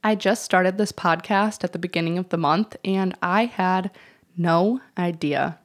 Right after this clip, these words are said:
how many people look forward to the weekly moon weather and horoscopes already. It's very exciting to me, and thank you so much for the continued support. I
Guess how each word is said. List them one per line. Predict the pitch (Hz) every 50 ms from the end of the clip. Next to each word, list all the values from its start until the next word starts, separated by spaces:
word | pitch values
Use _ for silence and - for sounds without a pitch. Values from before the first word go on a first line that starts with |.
| _ _
how | - - - 170 175
many | 180 185 190 190 190
people | - 170 156 - - 165 170 180 196 190 -
look | - 170 175 -
forward | - - 165 156 156 160 160 180 -
to | -
the | 175 180 165
weekly | 165 151 147 - - 165 165
moon | 165 165 165 170 165
weather | 156 151 143 165 180 196
and | 196 196 175
horoscopes | 147 - 156 147 143 - - - 135 123 - - -
already. | 147 156 160 - - - 185 202 - _ _ _ _ _ _ _ - - - - - - - - _ _ _ _ _
It's | 202 - -
very | 196 208 240 240
exciting | 233 196 - 196 165 165 - 151 156
to | 160
me, | 165 160 143 160 180 - _ _ _ _
and | 190 170 165 165 165 160 165 - - _
thank | - 185 214 -
you | 254 247
so | - - 254
much | 247 240 240 - -
for | - 220
the | 214 220
continued | - - 202 196 - 185 170 170 165 160
support. | - - - - 156 147 131 - - _ _ _ _ _ _ _ _ _ - _
I | - 165 175 180 175 175